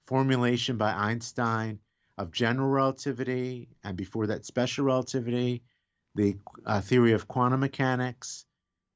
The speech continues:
uh, nuclear physics came about in the twentieth century, and finally, uh, modern cosmology emerged with Einstein's theory,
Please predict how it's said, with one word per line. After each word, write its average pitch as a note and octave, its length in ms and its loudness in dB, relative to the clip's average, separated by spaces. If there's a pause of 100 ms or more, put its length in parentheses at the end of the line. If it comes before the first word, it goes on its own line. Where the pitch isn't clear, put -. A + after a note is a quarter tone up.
(140)
uh, F#2 380 0
nuclear D3 520 2
physics C#3+ 680 -2
came C#3+ 200 -6
about C3+ 280 0
in B2 60 -10
the C3+ 60 -6
twentieth C3+ 340 -6
century, C3 560 -4 (440)
and A#2 200 0
finally, C#3+ 760 0 (400)
uh, A2+ 240 0
modern C3 460 0
cosmology A#2 1120 -4 (320)
emerged G#2+ 880 0 (300)
with A#2+ 500 2 (520)
Einstein's C3 680 0
theory, C3 640 0